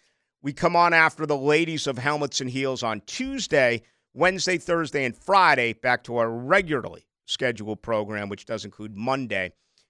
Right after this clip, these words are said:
That'll be six to eight. But I do wanna dive into the Rock and Roll Hall of Fame a little bit later tonight. I know I complain about this often, but I'll just tell you that it means an awful lot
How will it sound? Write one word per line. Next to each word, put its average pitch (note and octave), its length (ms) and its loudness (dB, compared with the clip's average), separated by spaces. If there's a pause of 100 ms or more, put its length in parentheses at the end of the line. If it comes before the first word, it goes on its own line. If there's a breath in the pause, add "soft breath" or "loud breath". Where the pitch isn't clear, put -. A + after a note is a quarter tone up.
(120)
That'll B2 180 0
be A#2 100 -8
six - 340 -6
to A2 100 -10
eight. G#2 320 -6
But D3 100 -2
I G3 60 4
do E4 160 0
wanna F4 200 2
dive F3+ 360 6
into D3+ 160 -4
the B2+ 100 -6
Rock B2+ 280 0
and A#2+ 80 -8
Roll A2+ 100 -4
Hall G2+ 260 -4
of E2 80 -20
Fame E2+ 360 -16 (1120)
a B2+ 80 -6
little C#3+ 240 -2
bit B2+ 260 -4
later A#2+ 360 -2
tonight. G#2+ 500 -4
I A#2 80 -2
know D3 160 0
I D#3+ 60 2
complain D3 480 -4
about B2 280 0
this A#2+ 220 -6
often, A2+ 460 0
but B2 160 -4
I'll B2+ 120 2
just - 280 -8
tell - 260 -4
you D3 200 -4
that A#2 140 -4
it A2+ 140 -6
means C3 720 -2 (380)
an B2 160 -8 (160)
awful C3+ 360 -4
lot G2+ 280 -4